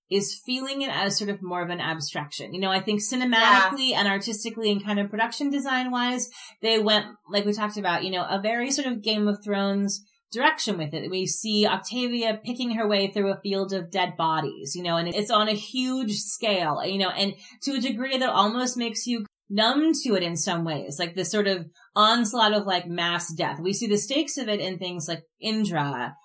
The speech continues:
Speaker 1: you know, almost being dead and the kind of continued fallout between Bellamy and Octavia.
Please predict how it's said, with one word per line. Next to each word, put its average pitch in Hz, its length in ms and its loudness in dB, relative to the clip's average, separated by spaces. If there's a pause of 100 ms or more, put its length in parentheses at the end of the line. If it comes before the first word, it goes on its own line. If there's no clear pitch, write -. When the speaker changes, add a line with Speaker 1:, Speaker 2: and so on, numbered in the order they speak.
(160)
Speaker 1:
you 190 140 0
know, 170 300 6
almost 180 420 0
being 170 280 -2
dead 160 300 0
and 170 180 -2
the 170 60 -2
kind 180 240 -6
of 170 100 -6
continued 190 500 -2
fallout 170 380 2
between 165 380 -4
Bellamy 160 440 0
and 160 80 -4
Octavia. 165 520 -4